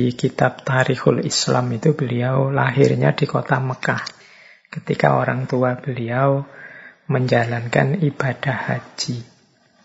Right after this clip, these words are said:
Biasanya di kitab-kitab itu ketika ngobrol beliau ini sering dipanggil dengan nama Abu Ishaq. Nah, ya sumber tentang beliau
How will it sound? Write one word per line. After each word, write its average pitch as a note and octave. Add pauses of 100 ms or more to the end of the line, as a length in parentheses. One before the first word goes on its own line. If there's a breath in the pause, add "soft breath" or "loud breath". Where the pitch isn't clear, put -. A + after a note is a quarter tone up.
(180)
Biasanya C3
di -
kitab-kitab -
itu D3 (140)
ketika C3+
ngobrol C#3
beliau B2+
ini B2
sering C3+
dipanggil C3 (640 loud breath)
dengan B2
nama C3
Abu C3
Ishaq. - (1500)
Nah, C3+
ya B2
sumber B2+
tentang B2
beliau B2+